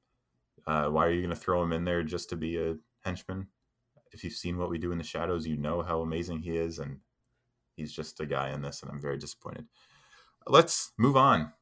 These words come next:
<laughs> to Gran Turismo, the one movie I was unable to see because of the extenuating circumstances. Um, so I'm gonna let you guys talk about it after I read the synopsis. Gran Turismo, I think its, its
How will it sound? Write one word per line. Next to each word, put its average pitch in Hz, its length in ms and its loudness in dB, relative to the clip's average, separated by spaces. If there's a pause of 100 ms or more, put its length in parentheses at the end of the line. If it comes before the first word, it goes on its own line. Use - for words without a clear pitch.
(120)
<laughs> - 1040 -4
to 123 440 4
Gran 110 320 4
Turismo, 98 580 4
the 85 80 0
one 98 220 4
movie 92 300 4
I 78 100 4
was 80 220 2
unable 85 420 0
to - 120 -10
see 78 380 -2
because 76 380 -8
of 73 100 -8
the 78 140 -8
extenuating 73 600 -6
circumstances. 76 840 -8 (640)
Um, 80 360 4
so 98 140 -2
I'm 104 120 4
gonna 117 140 6
let 110 180 6
you 104 180 4
guys 90 280 4
talk 80 300 -2
about 78 280 2
it 78 100 -2
after 82 340 -2
I 78 40 2
read 76 360 -2
the 76 240 -2
synopsis. - 680 -2 (1040)
Gran 143 200 4
Turismo, 143 360 4
I 95 40 4
think 123 240 0
its, - 260 0 (580)
its - 380 0